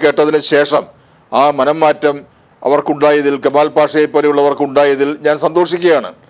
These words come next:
കാരണം കാര്യങ്ങൾ മനസ്സിലാകുമ്പോൾ തി-, തിരുത്താൻ തയ്യാറാവണം. ചില കാര്യങ്ങൾ അങ്ങനെയാണ്. ഇപ്പോൾ വൈറ്റില പാലത്തെ സംബന്ധിച്ച് തന്നെ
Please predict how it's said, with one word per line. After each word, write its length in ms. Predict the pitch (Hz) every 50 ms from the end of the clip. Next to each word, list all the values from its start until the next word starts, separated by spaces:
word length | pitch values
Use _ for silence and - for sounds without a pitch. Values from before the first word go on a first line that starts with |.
| _ _ _ _ _ _ -
കാരണം 220 | 147 156 175 180 151 175
കാര്യങ്ങൾ 380 | 160 175 185 196 190 202 190 190 190 170 - -
മനസ്സിലാകുമ്പോൾ 600 | 165 160 151 170 170 170 165 165 160 160 160 160 165 180 -
തി-, 100 | - 160 -
തിരുത്താൻ 360 | 190 165 175 165 - 196 175 175 165 143 156
തയ്യാറാവണം. 480 | 151 143 139 135 131 123 117 107 98 - _ _ _ _ _ _ _ _ _ -
ചില 100 | - 160 170 170
കാര്യങ്ങൾ 260 | 165 165 175 170 180 175
അങ്ങനെയാണ്. 380 | 165 165 160 147 127 113 98 92 - _ _ _ _ _ _ _ _ _ _ _ _ - 143
ഇപ്പോൾ 160 | 147 175 180 175
വൈറ്റില 280 | 170 175 170 175 196 190 185 185
പാലത്തെ 300 | 185 170 175 180 175 180 165
സംബന്ധിച്ച് 340 | 175 175 175 175 165 143 175 175
തന്നെ 180 | 175 165 135